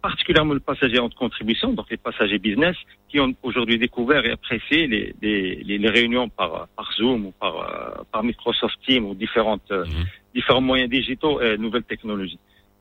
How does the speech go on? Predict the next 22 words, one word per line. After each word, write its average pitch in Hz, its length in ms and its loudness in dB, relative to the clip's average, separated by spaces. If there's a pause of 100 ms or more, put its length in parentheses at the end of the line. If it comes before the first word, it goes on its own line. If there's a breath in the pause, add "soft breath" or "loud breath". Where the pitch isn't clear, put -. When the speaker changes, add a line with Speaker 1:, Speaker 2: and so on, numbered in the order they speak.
(160)
Speaker 1:
qui 196 80 -4
peut 202 300 2 (120)
prévoir 190 520 2 (1040)
quelles 160 140 -2
seront 143 160 2
les 139 120 4
procédures 143 460 2
qui - 100 -10
seront 135 140 2
mises 135 180 4
en 139 80 2
place 208 180 2
par 147 160 2
les 117 80 0
autorités 123 380 0
aux 113 40 2
frontières, 104 480 0
jusqu'à 127 300 0
quel 190 240 2
point 170 320 2
elles 123 140 -2 (100)
seront 123 180 0